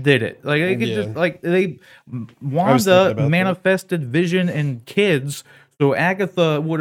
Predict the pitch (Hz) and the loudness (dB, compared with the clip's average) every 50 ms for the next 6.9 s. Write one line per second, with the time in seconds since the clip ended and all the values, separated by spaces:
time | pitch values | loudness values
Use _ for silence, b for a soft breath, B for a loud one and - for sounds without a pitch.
0 | 147 - 165 160 160 160 147 135 113 110 - - - 254 254 214 233 214 - 220 | -4 -2 -2 -2 -2 -2 -2 -4 -4 -6 -8 -10 -10 -8 -8 -8 -8 -8 -6 -8
1 | 202 - - 180 170 160 151 131 127 143 131 135 135 135 131 127 123 123 - 135 | -8 -6 -4 -2 -2 0 -2 -2 -4 -4 -6 -4 -6 -6 -6 -8 -8 -6 -4 -2
2 | 135 135 123 123 113 117 113 113 - 156 165 156 151 - - _ 135 139 139 139 | -2 -2 -2 -4 -4 -4 -6 -8 -8 -8 -6 -6 -6 -8 -8 _ -8 -6 -6 -6
3 | 139 135 135 127 120 110 117 165 202 190 135 123 127 123 123 127 131 131 b b | -6 -6 -6 -6 -6 -4 -2 -2 -2 -2 -2 -2 -4 -4 -4 -6 -8 -10 b b
4 | b b b b b _ _ _ _ _ - 135 135 131 131 123 - - _ _ | b b b b b _ _ _ _ _ 0 2 4 4 4 2 -2 -12 _ _
5 | _ _ _ - 180 165 135 170 165 156 151 139 - - _ _ _ - 143 147 | _ _ _ -8 -8 -4 -2 -2 -2 -2 -4 -6 -8 -14 _ _ _ -6 -4 -4
6 | 139 127 - - 147 143 - - 196 196 180 170 - 143 107 76 - | -4 -4 -8 -14 -16 -8 -2 0 2 2 2 0 0 -2 -2 -4 -6